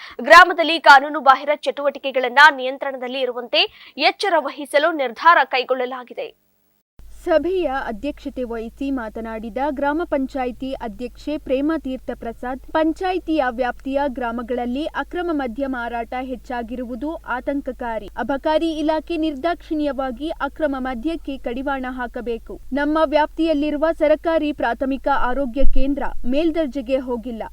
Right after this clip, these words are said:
Speaker 2: ಆಸ್ಪತ್ರೆಯಲ್ಲಿ ವೈದ್ಯರಿಲ್ಲದೆ ರೋಗಿಗಳು ಪರದಾಡುತ್ತಿದ್ದಾರೆ. ಗ್ರಾಮ ಸಭೆಗೆ ಹಾಜರಾಗದ ಇಲಾಖೆಗಳಿಗೆ ನೋಟಿಸ್ ನೀಡಿ ನೋಡೆಲ್ ಅಧಿಕಾರಿ ಶಿವಕುಮಾರ್ ಮೂಲಕ ಶಿಸ್ತು ಕ್ರಮಕ್ಕೆ ಒತ್ತಾಯಿಸುತ್ತೇವೆ. ಸಾರ್ವಜನಿಕರ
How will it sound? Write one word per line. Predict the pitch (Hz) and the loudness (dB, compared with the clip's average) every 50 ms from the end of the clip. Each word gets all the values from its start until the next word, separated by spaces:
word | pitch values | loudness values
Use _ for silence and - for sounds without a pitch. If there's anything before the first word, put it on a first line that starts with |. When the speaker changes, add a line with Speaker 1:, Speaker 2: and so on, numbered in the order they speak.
| - | -6
Speaker 2:
ಆಸ್ಪತ್ರೆಯಲ್ಲಿ | 202 240 254 - - 294 285 - - 285 285 285 285 269 294 330 | -6 -6 -6 -4 -2 -2 -2 0 -2 -4 -4 -2 -2 -2 -2 -2
ವೈದ್ಯರಿಲ್ಲದೆ | 311 247 269 285 302 294 311 330 311 302 285 269 277 269 233 294 320 | -2 -2 -2 -2 -2 -2 -2 -2 -2 -2 0 0 0 0 -2 -2 -2
ರೋಗಿಗಳು | 311 294 294 302 262 277 254 240 269 277 302 320 | 0 0 0 0 -2 -4 -6 -4 -4 -4 -4 -4
ಪರದಾಡುತ್ತಿದ್ದಾರೆ. | - 285 254 254 240 262 262 277 285 302 - - 277 214 208 254 233 226 208 202 - - - - 214 | -4 -4 -4 -4 -4 -4 -2 -2 -4 -4 -6 -8 -8 -8 -8 -8 -6 -8 -8 -8 -12 -14 -16 -12 -6
ಗ್ರಾಮ | 214 269 262 277 294 320 302 | -2 0 0 0 0 0 0
ಸಭೆಗೆ | 330 302 294 269 254 311 330 | 0 -2 -2 -2 -4 -4 -4
ಹಾಜರಾಗದ | 302 294 294 294 254 320 302 302 294 285 254 285 247 269 302 320 | -4 -2 -4 -2 -2 -2 -2 -2 -2 -2 -2 -4 -2 -2 -2 -2
ಇಲಾಖೆಗಳಿಗೆ | 320 302 269 277 277 302 294 330 285 247 277 262 247 226 294 311 | -2 -2 -2 -2 -2 -2 -4 -6 -6 -4 -4 -6 -6 -6 -6 -4
ನೋಟಿಸ್ | 294 269 262 262 254 - 285 269 - 277 | -4 -4 -4 -6 -6 -6 -8 -6 -4 -4
ನೀಡಿ | 277 269 262 196 208 196 - | -4 -4 -4 -8 -10 -10 -8
ನೋಡೆಲ್ | 233 254 262 277 302 302 302 302 - | -4 -4 0 2 2 2 2 0 -2
ಅಧಿಕಾರಿ | - 247 285 - - 285 285 294 311 330 | -6 -6 -6 -4 -2 -2 -2 0 -2 -2
ಶಿವಕುಮಾರ್ | 311 - 311 294 311 - 330 302 311 302 285 | -2 -2 -2 -4 -4 -2 -2 -2 -2 -2 -2
ಮೂಲಕ | 269 269 269 269 262 254 - 285 285 - | -2 -4 -4 -4 -4 -4 -4 -4 -4 -4
ಶಿಸ್ತು | - 311 294 - - 339 | -6 -8 -8 -8 -8 -8
ಕ್ರಮಕ್ಕೆ | - - 277 254 254 233 - 277 277 254 240 233 | -6 -4 -4 -6 -6 -8 -8 -8 -6 -6 -8 -8
ಒತ್ತಾಯಿಸುತ್ತೇವೆ. | - - 247 247 262 254 - 277 - - 269 254 233 208 208 - - - - | -6 -6 -6 -6 -6 -8 -8 -10 -8 -6 -6 -6 -6 -6 -8 -10 -10 -10 -6
ಸಾರ್ವಜನಿಕರ | 294 240 247 247 254 277 233 294 269 277 269 - 285 269 | -4 -4 -2 -2 -2 -2 -2 -2 -4 -4 -2 -2 -2 0